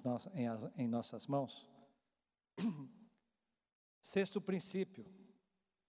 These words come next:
esteja pronto para receber mais de Deus. No versículo seis, diz que quando todas as ânforas estavam cheias,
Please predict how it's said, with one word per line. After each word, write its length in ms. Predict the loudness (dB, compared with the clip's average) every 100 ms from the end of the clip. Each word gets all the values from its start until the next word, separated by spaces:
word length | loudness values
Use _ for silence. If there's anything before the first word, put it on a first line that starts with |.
| _ -4
esteja 420 | 2 6 8 6
pronto 400 | 6 6 8 4
para 220 | 4 4
receber 540 | 4 0 0 2 4 4
mais 280 | 2 0 0
de 120 | -2
Deus. 560 | 0 0 0 -4 -6 -12 -20 -20 _ _ _ _ _ _ _ _ _ _ _ _ _ _ _ _ _ _
No 80 | 2
versículo 540 | 6 6 4 4 2 2
seis, 680 | 4 4 4 0 -4 -8 -14 -16 -16 -16 _ _ _ _ _ _ 4
diz 180 | 6
que 140 | 4 -2 -4 -8 12
quando 260 | 12 12
todas 560 | 6 10 10 12 8 10
as 240 | 8 10
ânforas 500 | 8 8 10 10 8 4 10
estavam 320 | 10 10 6
cheias, 680 | 8 8 8 6 2 -2